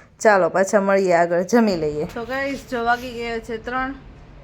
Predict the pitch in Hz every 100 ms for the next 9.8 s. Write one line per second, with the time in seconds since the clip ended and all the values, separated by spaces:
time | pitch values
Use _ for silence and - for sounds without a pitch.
0 | - 196 202 240 240 214 208 - 233 285
1 | 226 226 220 214 269 320 - 233 233 233
2 | 226 226 226 208 226 233 226 233 220 -
3 | 233 226 220 220 233 226 226 220 226 233
4 | 240 - - - 226 240 262 233 240 208
5 | 202 226 269 269 254 262 254 247 240 240
6 | 226 226 233 233 247 254 226 226 226 240
7 | 240 214 202 285 269 196 196 339 - -
8 | - - - 202 208 208 208 240 233 240
9 | 233 226 240 240 247 247 214 196